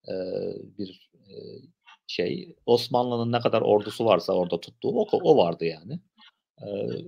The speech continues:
Filistinlilerin, Yahudilerin toprak almasını da engelleyen, göçü de engelleyen bir devlet mekanizması varsa o da dev-, Osmanlı'nın, eee, devletiydi.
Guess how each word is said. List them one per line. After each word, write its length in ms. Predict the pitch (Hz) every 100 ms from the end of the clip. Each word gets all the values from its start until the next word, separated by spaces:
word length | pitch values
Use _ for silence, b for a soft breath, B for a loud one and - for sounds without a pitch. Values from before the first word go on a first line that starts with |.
| 180 - _
Filistinlilerin, 800 | - 120 123 127 120 117 120 117
Yahudilerin 520 | 104 113 117 120 117 110
toprak 300 | 107 117 113
almasını 380 | 110 104 - 110
da 40 |
engelleyen, 680 | 95 98 90 85 87 85 87 -
göçü 260 | 98 -
de 80 | 107
engelleyen 720 | 92 101 92 90 90 87 110 131
bir 220 | 98 98
devlet 320 | 98 101 110 107
mekanizması 580 | 104 101 98 101 -
varsa 280 | 104 82 160
o 100 | 165
da 140 | 151 135
dev-, 160 | 139
Osmanlı'nın, 840 | 131 127 127 143 143 107 98 95 _ _ -
eee, 280 | 95 90 95
devletiydi. 540 | 92 90 - 110 196